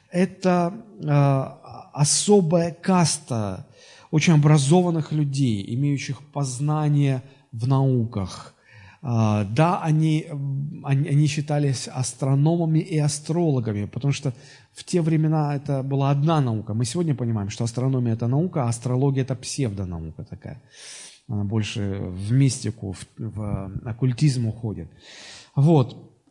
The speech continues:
И вот Бог решил, э, общаться с такими людьми.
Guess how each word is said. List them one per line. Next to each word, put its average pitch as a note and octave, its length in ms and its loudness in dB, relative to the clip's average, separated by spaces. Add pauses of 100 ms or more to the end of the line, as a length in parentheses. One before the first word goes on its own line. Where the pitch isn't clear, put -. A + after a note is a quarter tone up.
(680)
И E3+ 180 6
вот D#3+ 320 0
Бог F3 580 0
решил, G#3+ 720 0 (160)
э, G3 60 -10
общаться C#3+ 1040 0
с D3+ 60 -6
такими F#3 300 -4
людьми. F3+ 320 0